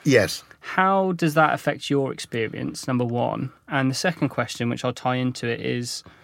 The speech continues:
Speaker 2: as an advertising person who, uh, you, you're, uh, a head of Ogilvy to some degree or a, a department of it, did it drive you crazy having to produce just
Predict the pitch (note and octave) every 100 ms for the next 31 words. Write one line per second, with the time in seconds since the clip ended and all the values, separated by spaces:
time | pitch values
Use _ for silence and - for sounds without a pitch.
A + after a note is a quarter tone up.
0 | - _ - - E3 F3+ F3+ E3+ D3 C3
1 | A#2+ A2+ G#2+ A#2+ A#2+ A#2+ B2+ C3 A#2 B2
2 | A#2+ - - - - - - - - C3+
3 | - - B2+ B2 B2 C3 B2+ B2 B2 -
4 | C3+ A#2+ D3 - B2 A#2 - - C3+ A#2+
5 | A#2 A#2+ B2 C3+ - B2 A#2 A#2+ B2 B2
6 | B2 A#2+ - - B2 - C3 C3 A#2+ -
7 | B2 - - - - - - - - D#3+
8 | F3 F3+ - _ _ _ _ _ A#3+ E3
9 | F3+ E3+ D3+ - D#3+ E3 F#3 F3+ D3 -
10 | C#3 C3+ C3+ B2+ - - D#4 - E3+ -
11 | C#3 - -